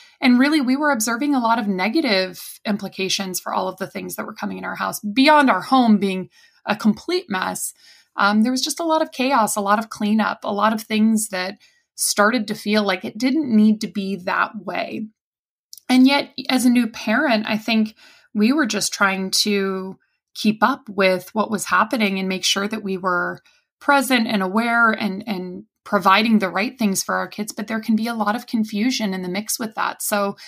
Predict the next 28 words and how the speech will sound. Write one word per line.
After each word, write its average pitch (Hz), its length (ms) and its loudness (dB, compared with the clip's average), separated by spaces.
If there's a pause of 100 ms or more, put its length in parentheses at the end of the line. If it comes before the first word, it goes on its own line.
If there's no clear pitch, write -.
(380)
all 320 320 6
of 254 160 -2
that, 196 460 4 (680)
combined 226 600 4
with 208 400 0
this 202 260 -2
pandemic 196 800 -2 (280)
and 202 180 0
being 214 220 4
home 220 440 2
and 202 100 2
having 214 320 0
a 214 60 0
chance 196 480 -4
to 202 120 -6
be 196 120 -4
a 190 60 0
lot 185 240 0
more 185 280 -2
present 233 600 0
in 190 140 -2
our 220 160 4
home 285 420 -2 (340)
and 196 100 2
observe 190 540 0
what 247 160 -2
was 262 160 -4
happening, 262 580 0